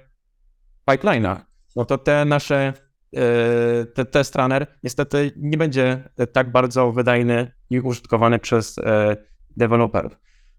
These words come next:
Pliki traces możemy bez problemu sobie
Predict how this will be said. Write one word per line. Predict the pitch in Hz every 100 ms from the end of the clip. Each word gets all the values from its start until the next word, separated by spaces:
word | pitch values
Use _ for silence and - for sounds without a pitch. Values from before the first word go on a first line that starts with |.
| _ _ _ _
Pliki | - 156 165
traces | - 135 123 170 - -
możemy | 123 131 135 131 127 120 - -
bez | 135 127
problemu | 131 127 127 117
sobie | 113 113 110 107 104